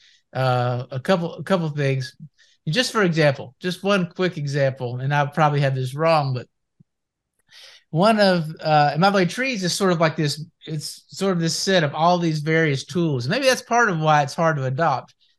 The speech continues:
It's not like a process, step one, step two, step three. Maybe there's some innovation to, to help with that. But one of the,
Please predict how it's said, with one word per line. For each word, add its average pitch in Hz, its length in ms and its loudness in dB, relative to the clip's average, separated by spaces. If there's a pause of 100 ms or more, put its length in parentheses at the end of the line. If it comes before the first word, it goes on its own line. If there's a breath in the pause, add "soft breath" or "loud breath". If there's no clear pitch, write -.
(160)
It's 143 220 -8
not 170 320 2
like 143 160 -4
a 131 40 -8
process, 165 560 0
step 147 240 -2
one, 151 220 -2
step 143 260 -4
two, 151 180 -4
step 139 380 -6
three. 156 280 -6
Maybe 143 240 -6
there's 143 180 -6
some 131 100 -10
innovation 135 680 -2
to, 117 160 -12
to 127 120 -12
help 139 200 -6
with 123 140 -12
that. 123 220 -8
But - 140 -14 (300 loud breath)
one 233 260 4
of 165 160 4
the, 143 160 -2